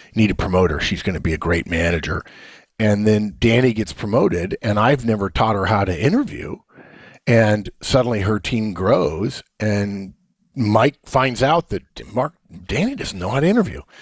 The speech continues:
"Oh, yeah, sorry, we're really busy, and we didn't have much interviewing, so I did it all myself." Not only is Mike now disappointed in where Danny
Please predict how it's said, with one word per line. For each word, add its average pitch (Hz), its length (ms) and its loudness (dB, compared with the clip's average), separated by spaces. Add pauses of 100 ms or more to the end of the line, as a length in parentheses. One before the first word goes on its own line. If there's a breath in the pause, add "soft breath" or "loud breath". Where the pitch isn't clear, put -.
(200 loud breath)
"Oh, 143 120 6
yeah, 127 160 2
sorry, 104 320 0
we're 107 160 -2
really 101 180 -2
busy, 87 320 -8
and 87 100 -8
we 85 120 -4
didn't 85 180 -4
have 82 240 -2
much 85 400 -4
interviewing, 90 400 -2
so 104 140 0
I 101 100 6
did 95 160 -6
it 90 80 -4
all 92 200 4
myself." 85 720 -4 (440 loud breath)
Not 196 200 4
only 262 260 0
is 101 120 -4
Mike 113 300 0
now 98 180 -2
disappointed 98 800 -4 (120)
in 98 160 -2
where 85 180 0
Danny 110 520 -2